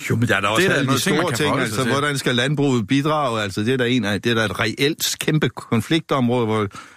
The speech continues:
Speaker 1: hvor vi indtil videre har set, at, øh, øh, at ingen regeringer har rigtig tur, øh, at røre ved landbruget. Det er jo omkring tyve, over,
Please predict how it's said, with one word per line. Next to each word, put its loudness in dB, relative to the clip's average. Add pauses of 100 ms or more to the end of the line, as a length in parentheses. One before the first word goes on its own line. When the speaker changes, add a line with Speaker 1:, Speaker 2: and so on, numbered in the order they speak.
(180)
Speaker 1:
hvor 2
vi 2
indtil 0
videre 2
har -4
set, -2
at, -2
øh, 4 (580)
øh, 2
at 0
ingen 4
regeringer 0
har -2
rigtig -2
tur, 0
øh, -4 (260)
at -2
røre 2
ved 0
landbruget. 0
Det 0
er 4
jo 2
omkring 0
tyve, 2
over, 0